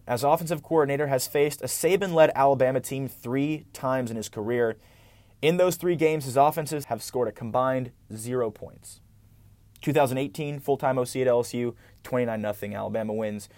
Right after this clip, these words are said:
Two thousand sixteen as interim offensive coordinator, Bama ten, L S U zero. In two thousand and eight,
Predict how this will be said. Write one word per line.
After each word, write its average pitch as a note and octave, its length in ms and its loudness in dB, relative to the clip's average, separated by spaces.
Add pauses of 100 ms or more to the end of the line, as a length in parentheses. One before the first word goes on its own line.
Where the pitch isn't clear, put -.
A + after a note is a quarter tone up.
(160)
Two D#3 100 -6
thousand C3+ 220 0
sixteen - 380 -4
as A#2 140 -6
interim C#3+ 320 0
offensive A#2+ 380 -4
coordinator, A#2 460 -2 (300)
Bama B2+ 260 0
ten, A#2 380 -6
L A2+ 140 -2
S A2 140 -10
U A2+ 60 -6
zero. A2 300 -4
In G#2 80 -8
two D#3 120 -4
thousand C3 280 -2
and A#2 100 -4
eight, B2+ 260 -2